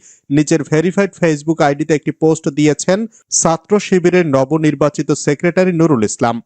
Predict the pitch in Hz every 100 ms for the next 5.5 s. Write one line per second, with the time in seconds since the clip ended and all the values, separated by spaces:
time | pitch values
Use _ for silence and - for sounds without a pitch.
0 | _ _ _ - - 190 208 - 202 190
1 | 196 202 233 180 156 160 147 208 156 139
2 | 135 - 175 - 165 202 - 139 131 139
3 | 127 123 - 156 147 - 143 135 131 127
4 | 131 - 185 - 135 - - 139 151 170
5 | 143 120 113 110 165